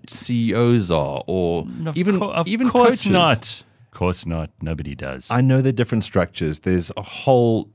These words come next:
Speaker 1: it is so nuanced, this argument. But at some stage, we have to have one united term of excellence in this team. And yeah, sure, keep Temba as captain. Go on, like, you know, obviously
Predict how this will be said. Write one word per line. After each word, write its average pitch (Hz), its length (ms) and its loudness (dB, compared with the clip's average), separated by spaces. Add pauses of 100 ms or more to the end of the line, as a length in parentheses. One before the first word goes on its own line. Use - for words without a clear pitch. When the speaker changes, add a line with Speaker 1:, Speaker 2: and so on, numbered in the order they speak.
Speaker 1:
it 113 120 0
is 117 160 0
so 127 340 2
nuanced, 110 440 4
this 90 100 -6
argument. 87 600 0
But - 360 -2 (340)
at 117 140 -2
some 135 260 0
stage, 98 380 2
we 107 160 2
have 117 260 -2
to 143 100 -2
have 110 240 2
one 98 300 4
united 98 640 2
term 92 200 0
of 87 220 0
excellence - 400 -4
in 80 80 -4
this 76 160 -4
team. 71 340 -6 (300)
And 226 160 -2
yeah, 294 120 -2
sure, 233 200 0
keep - 280 -6
Temba 190 240 0
as 120 120 2
captain. - 460 -6 (720)
Go 277 200 -2
on, 196 300 -2
like, 127 220 -6
you 107 180 -6
know, 117 160 4 (320)
obviously 139 400 2